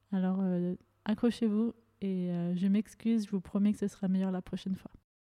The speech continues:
Pour ce tout premier témoignage sur le podcast À Vif, j'ai invité mon amie Aline.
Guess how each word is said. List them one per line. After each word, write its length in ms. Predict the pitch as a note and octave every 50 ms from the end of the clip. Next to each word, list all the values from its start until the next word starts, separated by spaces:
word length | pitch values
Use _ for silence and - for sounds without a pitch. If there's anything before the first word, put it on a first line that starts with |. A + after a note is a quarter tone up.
| _ _ _ _ _ _ _ _ _ _ _ _ _ _ _ _ _ _ _ _ _ _ _ _ _ _ _ -
Pour 160 | - - G3+ -
ce 100 | - G#3
tout 220 | - - - C#4
premier 380 | C4 - A#3+ G#3 G#3 A3 B3+ A#3
témoignage 560 | - - A#3 G#3+ A3 G#3+ G#3 G3 F#3+ G3+ G3
sur 200 | - - - G3
le 100 | G3 F3+
podcast 380 | - G3 G3 - A#3 A#3 - -
À 120 | - G3 F3+
Vif, 360 | E3 F3 G#3+ - - - - _ _ _ _ _ _ _ _ _ _ _ _ _ _ -
j'ai 220 | G3 F3+ G3 G3
invité 400 | G3 A3+ A#3 A3+ G3 - A3+ A#3
mon 200 | A3 G3+ F#3+ F#3+
amie 280 | F#3 F3+ F#3+ G#3 G#3 - _
Aline. 440 | - G#3 G3+ F3+ E3+ F3 F3 F3+